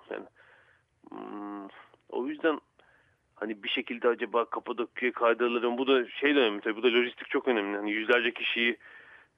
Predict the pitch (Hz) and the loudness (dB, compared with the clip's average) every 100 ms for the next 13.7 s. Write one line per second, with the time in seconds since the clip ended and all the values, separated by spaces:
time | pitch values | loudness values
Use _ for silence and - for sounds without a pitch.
0 | - 58 57 57 57 57 57 55 107 - | -8 -4 -2 -2 -4 -6 -8 -10 -10 -6
1 | - 117 113 117 117 - 123 120 120 - | -4 -2 0 0 0 0 2 2 -2 0
2 | 120 120 113 - 123 110 98 - 151 - | 2 2 -2 0 2 2 0 -6 -14 -14
3 | - - - - _ - - 98 117 - | -20 -20 -20 -20 _ -14 -8 0 0 2
4 | 123 120 117 120 123 113 120 113 - 113 | 0 0 0 0 0 2 2 2 -2 -2
5 | 113 123 117 _ _ _ _ _ _ - | -2 -2 -10 _ _ _ _ _ _ -14
6 | - 107 110 107 104 104 120 113 120 110 | -2 2 4 4 2 2 0 0 0 0
7 | 104 110 101 101 104 107 98 98 - - | 0 0 0 2 0 -2 -4 -8 -14 -20
8 | _ _ _ _ _ _ _ _ - 85 | _ _ _ _ _ _ _ _ -6 -4
9 | 85 85 - 170 147 120 - 170 190 - | -4 -6 -6 -6 -4 -4 2 4 4 4
10 | 147 131 - _ - 135 135 156 147 139 | 2 2 -2 _ -4 4 6 6 4 2
11 | 131 139 - 151 156 147 151 156 175 - | 2 2 4 4 6 6 4 2 0 2
12 | 185 - 156 143 156 156 _ - - 143 | 2 2 0 4 4 4 _ -20 -2 4
13 | 139 139 151 143 143 143 139 | 6 6 4 6 6 4 0